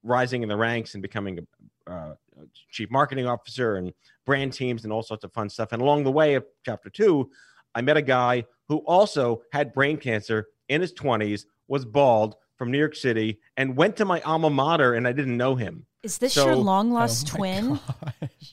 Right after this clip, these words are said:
Speaker 1: We, we might as well be brothers from another mother.
Speaker 2: Totally.
Speaker 1: Uh,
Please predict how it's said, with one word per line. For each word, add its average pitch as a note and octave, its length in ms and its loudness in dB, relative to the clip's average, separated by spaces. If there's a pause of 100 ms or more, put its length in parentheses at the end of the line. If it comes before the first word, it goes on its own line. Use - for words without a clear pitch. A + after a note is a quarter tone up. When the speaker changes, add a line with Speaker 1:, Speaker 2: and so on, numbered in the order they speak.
(160)
Speaker 1:
We, D3+ 200 2
we E3 220 2
might F3 220 2
as E3 120 0
well D#3 180 4
be C3+ 320 2
brothers B2 380 0
from B2 160 -6
another A2+ 240 -2
mother. G#2 400 0
Speaker 2:
Totally. G3 640 2
Speaker 1:
Uh, A#2+ 240 0